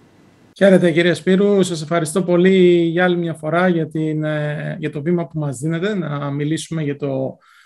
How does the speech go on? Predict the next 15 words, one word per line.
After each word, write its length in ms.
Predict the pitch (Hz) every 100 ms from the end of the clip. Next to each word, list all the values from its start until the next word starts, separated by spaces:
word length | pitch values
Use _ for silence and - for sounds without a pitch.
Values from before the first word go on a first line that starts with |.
| _ _
συνέδριό 680 | - - 170 165 147 156
μας. 140 | 185 202
Το 100 | 160
συνέδριο 400 | - 185 185 185
αυτό, 260 | - 185
λοιπόν, 500 | 180 156 170 190 208
ε, 180 | 185 180
πραγματεύεται 760 | 180 165 156 156 160 185 175 156
τη 80 | 151
διαχείριση 560 | 147 151 180 170 175
αποθεματικών 1040 | 160 147 147 139 131 135 165 160 156 135 139 _ _ _ _ _
των 440 | 170 165 160 151
Ταμείων 360 | 151 160 185 170
Επαγγελματικής 1200 | 147 147 147 143 135 131 - 170 156 139 - -
Ασφάλισης. 1120 | 135 - - 147 143 139 - 208 240 233 -